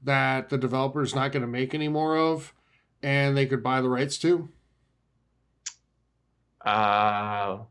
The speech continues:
Speaker 2: I don't, I'm not sure what you're thinking.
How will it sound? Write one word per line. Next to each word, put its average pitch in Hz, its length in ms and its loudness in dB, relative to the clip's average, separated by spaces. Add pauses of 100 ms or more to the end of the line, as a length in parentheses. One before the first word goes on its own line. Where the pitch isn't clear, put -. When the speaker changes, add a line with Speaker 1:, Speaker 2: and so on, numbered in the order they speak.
(1120)
Speaker 2:
I 135 140 0
don't, 135 180 0 (560)
I'm 120 180 -2
not 127 160 0
sure - 140 -8
what 120 80 -4
you're 110 100 -10
thinking. 120 440 -8